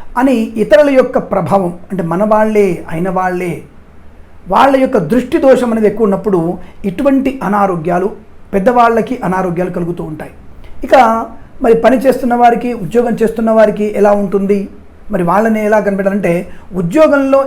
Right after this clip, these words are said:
ఎప్పుడు లేనటువంటి ఒత్తిడి ఎక్కువగా ఉండడం, అకస్మాత్తుగా మిమ్మల్ని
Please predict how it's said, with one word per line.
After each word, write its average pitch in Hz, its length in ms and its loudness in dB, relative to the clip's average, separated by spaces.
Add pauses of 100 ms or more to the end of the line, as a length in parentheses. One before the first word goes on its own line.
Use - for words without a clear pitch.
ఎప్పుడు 220 420 0
లేనటువంటి 220 440 2
ఒత్తిడి 175 360 -2
ఎక్కువగా 170 240 -4
ఉండడం, 160 280 -8 (400)
అకస్మాత్తుగా 233 720 -2
మిమ్మల్ని 185 580 -2